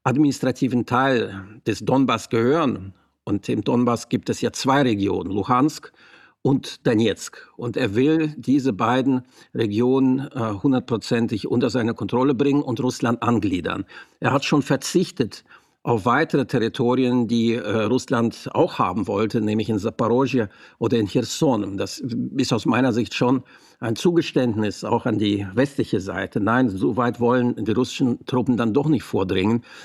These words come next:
Sie wollen den Krieg auch beenden, aber mit, äh, dieser Trophäe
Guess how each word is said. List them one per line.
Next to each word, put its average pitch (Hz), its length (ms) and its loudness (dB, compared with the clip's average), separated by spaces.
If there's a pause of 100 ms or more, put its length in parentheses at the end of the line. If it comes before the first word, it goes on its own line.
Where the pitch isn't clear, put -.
(160)
Sie 101 160 -2
wollen 131 280 2
den 117 160 0
Krieg 110 320 -2
auch 135 180 2
beenden, 123 580 0
aber 143 480 0
mit, 123 560 -4
äh, 113 320 0
dieser 123 340 0
Trophäe 160 580 0